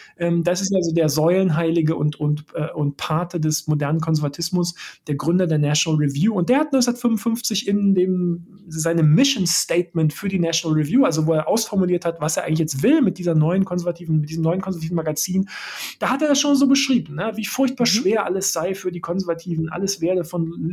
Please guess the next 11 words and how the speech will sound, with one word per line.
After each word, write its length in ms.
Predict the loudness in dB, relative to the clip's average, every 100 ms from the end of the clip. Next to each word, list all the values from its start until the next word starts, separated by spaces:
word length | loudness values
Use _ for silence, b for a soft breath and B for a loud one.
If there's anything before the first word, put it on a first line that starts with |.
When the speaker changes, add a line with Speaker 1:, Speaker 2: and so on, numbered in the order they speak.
| -4
Speaker 1:
Liberals 540 | -2 2 2 2 -2
dominiert 560 | -2 0 2 2 0 -2
und 160 | -2 0
dem 240 | 0 0
gegenüber 500 | -4 -4 0 0 0 B B B
wer-, 320 | 0 0 2
würden 240 | 2 2 0
Konservative 600 | 0 -2 -4 -6 -6 -6 B -14
verfolgt 600 | -10 -4 0 0 0 -4
und 140 | -6
geächtet. 520 | -4 -6 -4 -2 -2